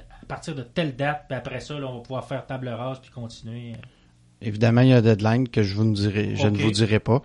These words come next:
Speaker 2: Alors, euh,
Speaker 1: Ok.
Speaker 2: voilà. Ça fait partie de notre plan de match et je pense qu'on,
Speaker 1: Ouais.
Speaker 2: on, on n'a pas besoin de rendre ça public non plus.
Speaker 1: Ouais.
Speaker 2: Euh, c'est, c'est, euh, c'est des choses, là, de conseil d'administration. Alors,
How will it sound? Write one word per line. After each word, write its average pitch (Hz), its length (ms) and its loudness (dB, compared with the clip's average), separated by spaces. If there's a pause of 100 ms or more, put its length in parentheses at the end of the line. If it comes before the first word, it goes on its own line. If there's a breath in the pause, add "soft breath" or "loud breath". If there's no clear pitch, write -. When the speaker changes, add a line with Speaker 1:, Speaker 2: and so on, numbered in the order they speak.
(360 loud breath)
Speaker 2:
Alors, 110 400 4
euh, 98 220 2
Speaker 1:
Ok. 135 160 -2 (160)
Speaker 2:
voilà. 95 420 -4 (180)
Ça 123 140 0
fait 139 140 6
partie - 260 4
de 156 60 4
notre 135 140 2
plan 117 180 4
de 107 40 0
match 123 280 0
et 110 80 0
je - 80 -8
pense 117 240 2
qu'on, 117 160 4
Speaker 1:
Ouais. 110 40 -6 (260 loud breath)
Speaker 2:
on, 113 60 -2
on 101 300 0
n'a 110 120 0
pas 113 120 0
besoin 113 220 4
de 113 80 2
rendre 104 180 2
ça 107 140 -2
public 101 420 -4
non 101 180 0
plus. 110 340 0
Speaker 1:
Ouais. 101 80 4
Speaker 2:
Euh, 92 40 2 (300 loud breath)
c'est, 101 180 -2
c'est, 95 440 -2
euh, 90 100 -2
c'est - 160 -10
des 98 180 0
choses, 104 320 -2
là, 101 100 -2
de - 80 -8
conseil 101 360 -2
d'administration. 92 760 -6 (140)
Alors, 90 300 -10